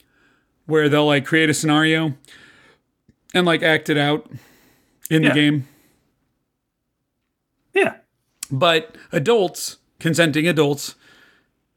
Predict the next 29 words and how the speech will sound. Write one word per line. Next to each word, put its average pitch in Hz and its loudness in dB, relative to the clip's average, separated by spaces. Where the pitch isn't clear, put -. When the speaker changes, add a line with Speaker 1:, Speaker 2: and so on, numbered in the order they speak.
Speaker 1:
have 143 0
sexual 156 0
things 196 -2
that 160 2
are 147 0
also 147 0
called 131 -4
role 175 2
plays. - -6
<laughs> - -20
Speaker 2:
Right. 110 -2
Speaker 1:
And 147 2
I 143 0
think 175 -2
this 160 0
dude, 147 0
clearly 220 0
an 165 0
adult, 143 -2
dude, 175 2
the 160 0
guy 180 2
sounded 170 0
older 156 2
than 127 -4
me 135 -2
on 143 0
the 131 0
headset, 135 -4